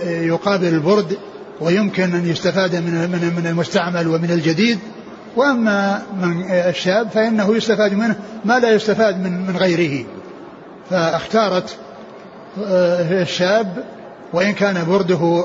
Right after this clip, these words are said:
آه، رديء على من دونه وبرده أجود.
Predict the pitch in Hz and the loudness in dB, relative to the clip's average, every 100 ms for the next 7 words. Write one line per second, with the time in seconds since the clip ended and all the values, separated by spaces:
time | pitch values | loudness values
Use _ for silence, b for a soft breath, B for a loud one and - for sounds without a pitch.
0 | - 180 185 170 160 196 247 240 - - | 0 -2 2 2 4 4 2 -2 -8 -14
1 | - - - - - 185 202 180 185 185 | -16 -16 -18 -18 -4 0 2 2 2 0
2 | 180 - 185 185 180 170 208 185 170 196 | -2 -8 -4 -2 2 4 4 2 2 2
3 | 220 220 - - - 180 185 190 202 175 | 2 -2 -12 -14 -4 0 2 2 2 2
4 | 190 185 160 147 151 | 2 0 0 0 -2